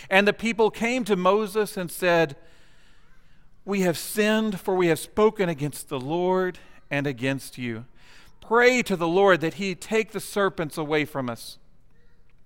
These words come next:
So Moses prayed for the people, and the Lord said to Moses, "Make a fiery serpent and set it on a pole, and everyone who is bitten, when he sees it, shall live." So Moses made a bronze serpent and set it on a pole.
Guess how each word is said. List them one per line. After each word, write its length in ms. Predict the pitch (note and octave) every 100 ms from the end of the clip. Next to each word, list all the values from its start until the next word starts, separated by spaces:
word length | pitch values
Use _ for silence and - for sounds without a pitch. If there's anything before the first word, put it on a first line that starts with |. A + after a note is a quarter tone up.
| - -
So 140 | E3
Moses 320 | E3+ F3 D#3+ -
prayed 320 | E3 E3 C#3
for 80 | C#3+
the 60 |
people, 380 | C3+ C#3 C3 A#2+ - - - -
and 160 | F3 F#3
the 100 | F#3
Lord 280 | G3 G3
said 180 | - F3+
to 60 | F#3
Moses, 440 | E3 D#3 C#3+ - - - - C3+
"Make 240 | E3+ F#3
a 60 | F#3+
fiery 500 | - E3+ F#3+ G#3 G3
serpent 480 | E3+ C#3 C3+ C3+ F3 -
and 140 | B2+
set 220 | - C3+
it 80 | D3+
on 120 | C#3+
a 40 | D3+
pole, 360 | C3 G#2 G#2+ - - - - - - -
and 140 | D3
everyone 500 | E3 F#3+ G3+ G#3+ A3
who 160 | G3+ A3
is 120 | G3
bitten, 380 | C#3 D3 C#3+ D3 - -
when 140 | C3 C3+
he 120 | C#3
sees 420 | C3+ - F3 F3
it, 180 | F3+ F3+ -
shall 360 | - - D3 D3
live." 240 | A#2 G#2 - - - - -
So 140 | F#3+
Moses 400 | F#3+ G#3 G#3+ F3+
made 200 | F3 F#3+
a 40 | F3
bronze 440 | D#3+ D#3+ E3 D#3+
serpent 480 | - D#3+ D3 D#3+ - - -
and 100 | C3
set 200 | D#3 D3
it 100 | C#3+
on 100 | C#3+
a 40 |
pole. 380 | - A#2 G#2